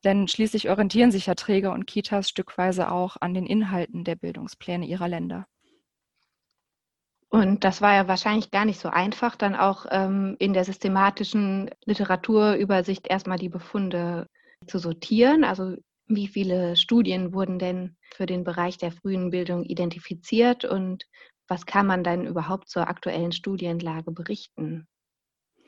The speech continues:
Speaker 1: Also wir hatten am Anfang sehr, sehr viele Treffer, haben aber im Endeffekt nur zehn Studien wirklich in das Dossier eingeschlossen. Davon sind drei quantitative, vier qualitative und drei Mixed Methods Studien dabei.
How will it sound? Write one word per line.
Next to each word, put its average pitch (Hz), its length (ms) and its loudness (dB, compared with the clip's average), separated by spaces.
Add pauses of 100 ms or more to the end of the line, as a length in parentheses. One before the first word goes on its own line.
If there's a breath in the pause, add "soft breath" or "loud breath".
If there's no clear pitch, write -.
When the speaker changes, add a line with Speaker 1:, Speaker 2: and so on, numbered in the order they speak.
(180 soft breath)
Speaker 1:
Also 190 200 0
wir 202 100 0
hatten 226 240 2
am 226 140 6
Anfang 214 400 2
sehr, 214 240 4
sehr 214 160 4
viele 208 320 0
Treffer, 247 720 2
haben 233 340 4
aber 208 300 2
im 196 100 0
Endeffekt 226 680 -2
nur 202 220 2
zehn 208 340 2
Studien 247 760 0
wirklich 214 340 -4
in 202 140 -6
das 202 200 -4
Dossier 196 320 -2
eingeschlossen. 247 840 2
Davon 196 340 0
sind 185 300 -2
drei 190 320 0
quantitative, 240 960 0
vier - 260 -6
qualitative 220 1160 0
und 208 600 -2
drei 202 460 2
Mixed - 460 -4
Methods 214 360 0
Studien 247 380 0
dabei. 220 580 6